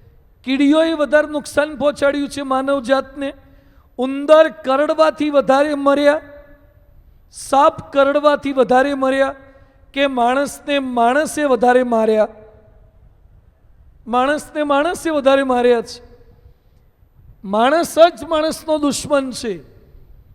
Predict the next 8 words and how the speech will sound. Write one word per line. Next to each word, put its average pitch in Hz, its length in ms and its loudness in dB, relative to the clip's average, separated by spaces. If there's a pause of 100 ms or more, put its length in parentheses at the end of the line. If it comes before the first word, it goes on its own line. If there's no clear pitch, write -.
(520)
તો 294 120 4
માણસે 277 540 -2
પોતાની 285 540 -4
જાતને 233 520 -4
કેળવવાની 202 680 0
છે. - 300 -20 (1120)
અગવડ 269 540 4
સગવડ, 269 760 2